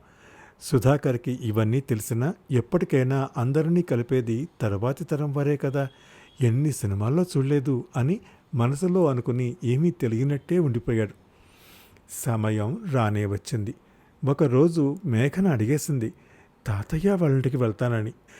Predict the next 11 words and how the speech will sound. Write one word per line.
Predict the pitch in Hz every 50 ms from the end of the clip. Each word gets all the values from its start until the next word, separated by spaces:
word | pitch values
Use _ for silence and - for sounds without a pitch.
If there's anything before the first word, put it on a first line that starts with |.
| - - _ -
కానీ | 185 208 233 240 240 233
పైకి | 190 - 180 175 170 180 165
ఏమీ | 151 147 147 139 151 151
తెలియనట్టు | 135 - 139 131 135 135 127 123 117 - - 226
కొద్దిసేపు | - - 160 139 120 127 117 - - 120 117 127 123
బెట్టు | 107 117 110 110 - 127
చేసి | 120 123 127 117 - - 233
తర్వాత | - - 156 123 123 113 110 113 123 208
ఒప్పుకున్నాడు. | 196 143 120 107 - - 127 135 123 120 117 117 113 107 101 107 113 - - - - - - _ -
వెరసి | 120 113 110 107 131 131 - - 151 131 110 107 - - _ _ _ -
మేఘన | 127 120 117 117 127 120 110 117 113 107 110 127 180